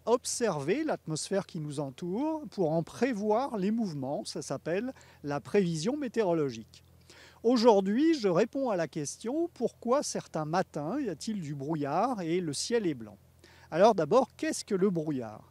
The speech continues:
Le brouillard, c'est une suspension de gouttelettes d'eau autour de nous qui réduit la visibilité, c'est-à-dire qu'on ne peut pas voir un objet qui est situé à un kilomètre. C'est ça la définition du brouillard, c'est une réduction de la visibilité à moins de un kilomètre.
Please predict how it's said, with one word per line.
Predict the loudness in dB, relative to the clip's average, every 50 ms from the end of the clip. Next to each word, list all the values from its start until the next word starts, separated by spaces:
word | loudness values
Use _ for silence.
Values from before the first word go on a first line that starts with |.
| _
Le | -4 2 2 2 4
brouillard, | 2 0 0 0 0 0 0 0 0 0 -2 -4 -6 -10 -18 -20 -20
c'est | -14 -8 -4 -4 -4 -4 -2 -2
une | -2 -2 -2
suspension | -2 -2 -4 -4 -4 -4 -6 -6 -4 -4 -2 -2 -2 -4 -6 -6 -6 -4 -4 -4
de | -2 -2 -2
gouttelettes | -2 -2 2 2 2 2 2 2 2 4 4 2 2 -2
d'eau | 0 2 2 2 0 -4 _ _ -6
autour | -2 -2 -2 0 0 0 0 4
de | 4 4 4
nous | 2 0 -2 -2 -4 -6 -12 -20 -20 -10
qui | -4 0 0 4
réduit | 4 4 4 4 2 0 0 2
la | 2 2 0
visibilité, | 0 0 0 0 0 -2 -2 -2 0 -2 -2 -4 -6 -6 -6 -6 -6
c'est-à-dire | -8 -10 -12 -12 -10 -10 -8 -6 -6 -6 -6
qu'on | -6 -6 -4
ne | -4 -4
peut | -2 -2 -4 -2
pas | 0 0 0 0
voir | 0 -2 -2 0 2 2 2 2 2 0 0 -2 -6 -12 -18 -20 -20 -20 -10 -2
un | 0 2 6 8
objet | 6 6 6 4 4 4 4 4
qui | 2 -2 -2
est | -2 -2
situé | -4 -4 -8 -8 -6 -4 -2 0
à | 0 0
un | 0 0 -2
kilomètre. | -2 -2 -2 -2 -2 -4 -6 -12 -14 -18 -20 -16
C'est | -12 -10 -8
ça | -6 -4 -2 -2
la | -2 -2
définition | -2 -2 -4 -4 -4 -6 -6 -6 -6 -6
du | -6 -6
brouillard, | -8 -8 -8 -8 -6 -4 -2 -2 -2 -4 -6
c'est | -8 -6 -6 -6
une | -4 -6 -8
réduction | -8 -6 -4 0 2 2 2 2 0 -2 -4 -8 -6 -6 -4 -4
de | -2 -2
la | -2 -2
visibilité | -2 -4 -6 -8 -8 -8 -10 -10 -8 -6 -4
à | -2 -2 -2
moins | -4 -4 -4 -4 -4
de | -4 -2 -2
un | -2 -2 -4
kilomètre. | -6 -8 -10 -10 -10 -10 -12 -16 -20 -20 -20